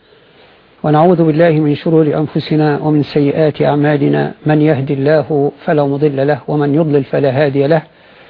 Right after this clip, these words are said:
وأشهد أن لا إله إلا الله وحده لا شريك له الذي علمنا وكذلك جعلناكم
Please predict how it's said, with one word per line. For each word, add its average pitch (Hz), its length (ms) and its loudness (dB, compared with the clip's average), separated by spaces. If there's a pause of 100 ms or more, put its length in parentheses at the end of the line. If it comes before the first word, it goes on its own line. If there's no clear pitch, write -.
(340)
وأشهد 175 320 0
أن 160 240 -2
لا 160 280 0
إله 147 400 0
إلا 143 140 -4
الله 143 220 0
وحده 143 400 -2
لا 147 140 0
شريك - 340 -4
له 147 200 0
الذي 151 260 0
علمنا 147 460 0
وكذلك 147 560 0
جعلناكم 139 680 -2